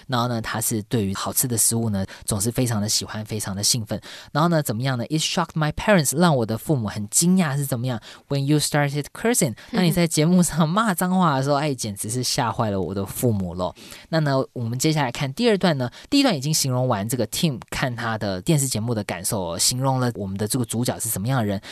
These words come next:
Speaker 1: 那第二段呢，应该他就会来讲说呢，对于这个名人的过世的这件事情，他有什么样的心境，有什么样的感受，在第二段就要来呈现出来了。
Speaker 2: So in the second paragraph, Tim talks about his reaction to the celebrity's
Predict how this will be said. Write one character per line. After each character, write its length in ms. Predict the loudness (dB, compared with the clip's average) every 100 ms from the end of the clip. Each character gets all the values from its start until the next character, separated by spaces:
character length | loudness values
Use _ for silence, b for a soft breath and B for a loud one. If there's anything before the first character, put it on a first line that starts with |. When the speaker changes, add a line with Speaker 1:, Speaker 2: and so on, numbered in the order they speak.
| B
Speaker 1:
那 80 | -6
第 180 | 0 2
二 60 | 4
段 140 | 2
呢， 140 | 0
应 80 | -4
该 140 | -4 -4
他 140 | -4
就 120 | -4
会 120 | -2 -2
来 180 | -6
讲 240 | -6 -6 -4
说 220 | -2 -2
呢， 180 | -2 -4 B B _
对 160 | 6
于 160 | 6 0
这 160 | -2 -2
个 140 | -2
名 220 | -2 -2
人 280 | -2 -2 -2
的 140 | -4 -4
过 280 | 4 4
世 160 | 6 2
的 120 | 0
这 100 | -2
件 160 | -2 -2
事 120 | -4
情， 140 | -6 -8 B
他 100 | 0
有 100 | 0
什 160 | 0 -2
么 80 |
样 120 | -2 -2
的 60 |
心 240 | -2 -2 -2
境， 200 | -4 -6 B B
有 100 | -2
什 160 | -2 -2
么 60 |
样 160 | -2 -4
的 120 | -6
感 220 | -8 -10 -6
受， 240 | -6 -6 -6
在 120 | -6
第 160 | 4 4
二 80 | 4
段 180 | 0
就 120 | -4 -6
要 140 | -6
来 160 | -6 -6
呈 180 | -6
现 160 | -6 -8
出 180 | -6 -8
来 120 | -8
了。 80 | -12 -14 B B B
Speaker 2:
So 180 | -2 0
in 80 |
the 60 | 0
second 320 | 0 0 -2
paragraph, 400 | -4 -4 -2 -4 -4
Tim 340 | -4 -4 -4
talks 400 | -4 -2 -2 -2 -6
about 280 | -4 -4
his 220 | -4 -4 -2
reaction 540 | 0 0 0 -2 -2
to 100 | -4
the 80 | -2
celebrity's 600 | -2 -2 -4 -4 -4 -6